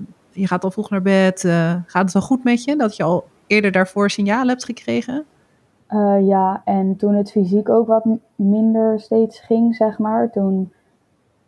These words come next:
Speaker 2: was het, dat komt natuurlijk ook, overbelasting komt gewoon omdat je de rust niet hebt.
Speaker 1: Mhm.
Speaker 2: Ehm, ja, dus ik kreeg wel echt, ja, van familie en de fysio die ik dan regelmatig zag ook wel van, "Hey, eh, misschien moeten we een beetje gaan opletten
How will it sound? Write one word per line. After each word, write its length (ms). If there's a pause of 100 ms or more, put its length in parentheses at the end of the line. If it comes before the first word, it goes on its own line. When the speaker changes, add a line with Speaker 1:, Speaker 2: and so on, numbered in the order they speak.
(320)
Speaker 2:
was 260
het, 180 (160)
dat 300
komt 180
natuurlijk 340
ook, 320 (120)
overbelasting 880
komt 240
gewoon 220
omdat 360
je 60
de 140
rust 240
niet 180
hebt. 400 (520)
Speaker 1:
Mhm. 120
Speaker 2:
Ehm, 200 (680)
ja, 220
dus 200
ik 100
kreeg 300
wel 200
echt, 420 (180)
ja, 280
van 260
familie 560
en 320 (160)
de 180
fysio 440
die 140
ik 60
dan 160
regelmatig 720
zag 300
ook 140
wel 160
van, 240
"Hey, 300
eh, 120
misschien 360
moeten 260
we 60
een 140
beetje 340
gaan 200
opletten 600